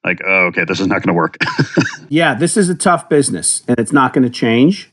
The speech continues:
Speaker 2: because of the, the dynamics of, of running a cannabis laboratory.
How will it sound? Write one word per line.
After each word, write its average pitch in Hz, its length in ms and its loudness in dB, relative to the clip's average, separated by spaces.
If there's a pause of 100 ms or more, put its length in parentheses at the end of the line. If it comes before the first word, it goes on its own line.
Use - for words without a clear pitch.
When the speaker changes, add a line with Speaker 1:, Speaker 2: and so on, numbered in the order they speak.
(140)
Speaker 2:
because 117 920 0
of 113 380 0
the, 107 440 0 (260)
the 127 100 0
dynamics 131 680 0
of, 120 520 0 (160)
of 107 160 -4
running 127 280 2
a 110 40 0
cannabis 110 420 0
laboratory. 101 560 -2